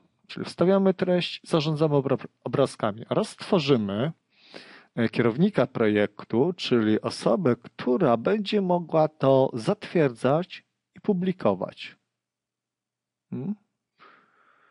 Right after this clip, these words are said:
E, czyli robimy coś w rodzaju strony dla instytucji większej, która ma ludzi, którzy wklepują sobie treści jakieś oraz osobę, która nadzoruje to. Zaczynamy. Czyli najpierw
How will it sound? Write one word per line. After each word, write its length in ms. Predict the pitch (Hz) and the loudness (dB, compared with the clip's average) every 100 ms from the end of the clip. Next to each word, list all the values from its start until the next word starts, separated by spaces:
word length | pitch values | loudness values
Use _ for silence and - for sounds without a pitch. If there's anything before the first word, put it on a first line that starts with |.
| _ _ _ _ | _ _ _ _
E, 680 | 113 107 107 104 104 110 - - | 0 2 2 2 -2 -4 -14 -8
czyli 280 | - 220 | 0 4
robimy 280 | 165 143 165 | 4 4 2
coś 220 | - 139 | 0 -2
w 40 | 127 | 0
rodzaju 400 | 117 131 131 123 | 0 2 2 2
strony 600 | - - - 117 123 110 | -4 -10 0 2 2 0
dla 280 | 104 104 104 | 0 2 2
instytucji 760 | 113 - - - 123 - 107 | -2 -8 -10 -6 -6 -4 -6
większej, 640 | 101 117 147 - - 120 107 | -2 -2 -2 -6 -2 -2 -2
która 460 | - - 104 104 | -6 -6 -2 -2
ma 880 | 104 101 101 101 101 101 101 98 113 | 0 -2 -2 -2 -4 -4 -6 -6 -4
ludzi, 340 | 104 117 104 | 0 0 -2
którzy 300 | - 120 98 | -6 -8 -8
wklepują 600 | 95 - 117 - 165 170 151 | -8 -4 -2 0 0 0 -2
sobie 320 | - 131 135 | -2 0 0
treści 540 | - 131 - - - | 0 -2 -4 -6 -2
jakieś 500 | 123 107 104 113 117 | 0 0 0 -6 -4
oraz 280 | 160 156 - | -2 -2 -4
osobę, 280 | - 117 113 | -2 2 2
która 240 | - 107 | 0 -4
nadzoruje 540 | 101 95 107 95 92 - | -4 -4 -6 -4 -6 -10
to. 100 | - _ - | -16 _ -4
Zaczynamy. 640 | 233 - 147 92 90 - _ _ _ _ _ _ _ _ _ _ _ - _ _ _ _ - _ _ _ _ _ _ _ _ _ _ _ _ _ _ _ _ _ _ - - - - | -2 0 0 -2 -4 -14 _ _ _ _ _ _ _ _ _ _ _ -20 _ _ _ _ -20 _ _ _ _ _ _ _ _ _ _ _ _ _ _ _ _ _ _ -20 -20 -20 -12
Czyli 260 | - 143 135 | -2 2 2
najpierw 720 | 151 226 208 120 110 - - | 2 0 2 2 2 0 -6